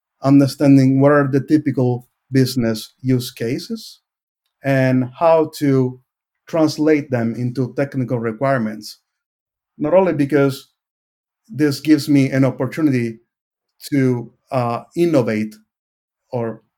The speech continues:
even better, invent and simplify on behalf of my customers, but also because it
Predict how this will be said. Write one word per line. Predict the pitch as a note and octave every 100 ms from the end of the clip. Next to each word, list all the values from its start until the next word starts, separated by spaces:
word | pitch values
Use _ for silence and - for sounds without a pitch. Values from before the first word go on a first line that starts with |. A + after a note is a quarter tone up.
| -
even | D3 C#3+
better, | D3+
invent | C#3 C3 C3+ D3+ D3
and | C3+
simplify | B2+ C#3+ C3+ B2+ C#3
on | C3
behalf | B2+ B2 C#3 -
of | - B2+
my | C3 B2
customers, | B2 F#3+ G#3+ A2+ G#2+ G#2+ - _ _ _ _ _ _
but | D3 F3
also | A3+ A3 D#3+ C#3+
because | C3+ C#3 C3
it | - C3+